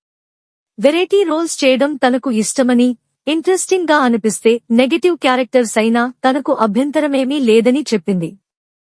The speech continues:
తన మైండ్ లో నలుగురు దర్శకులు ఉన్నారని, వాళ్ళు అడిగితే మాత్రమే స్పెషల్ సాంగ్స్ చేస్తానని తెలిపింది. ఆ నలుగురు తప్పితే ఎవరు అడిగినా ప్రత్యేక గీతాల్లో నటించనని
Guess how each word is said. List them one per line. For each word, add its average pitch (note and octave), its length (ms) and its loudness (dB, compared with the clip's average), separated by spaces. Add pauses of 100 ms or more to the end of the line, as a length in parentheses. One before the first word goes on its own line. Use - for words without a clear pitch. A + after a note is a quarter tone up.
(460)
తన D4 180 2
మైండ్ D4+ 360 -2
లో F4 160 0
నలుగురు C4 420 0
దర్శకులు A3 520 0
ఉన్నారని, A3 580 0 (320)
వాళ్ళు C#4+ 300 0
అడిగితే C4 460 -2
మాత్రమే C4 560 -2
స్పెషల్ E4 480 -4
సాంగ్స్ C#4 500 -2
చేస్తానని A#3 540 0
తెలిపింది. F#3+ 600 -2 (960)
ఆ C4 120 4
నలుగురు B3+ 440 0
తప్పితే A#3+ 480 0
ఎవరు B3+ 380 0
అడిగినా B3+ 500 0
ప్రత్యేక F4 540 0
గీతాల్లో C4 640 0
నటించనని A#3 760 0